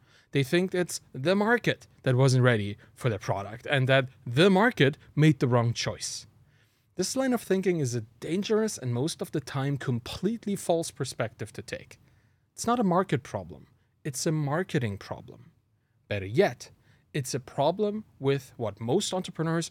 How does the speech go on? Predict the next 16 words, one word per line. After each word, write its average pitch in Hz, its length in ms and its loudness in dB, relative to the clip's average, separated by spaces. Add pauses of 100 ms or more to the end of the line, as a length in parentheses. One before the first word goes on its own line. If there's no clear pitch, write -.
understand 165 520 -4 (180)
marketing 139 560 -2 (220)
to - 180 -2
actually 127 540 0
mean. 131 400 4 (560)
It's - 100 -10
commonly 233 380 2
understood 147 560 0
to 131 100 -4
be 127 220 -2
very 151 280 -2
focused 143 540 -2
on 117 160 -6
these 110 220 -8
post-product - 880 -6
activities, - 640 -6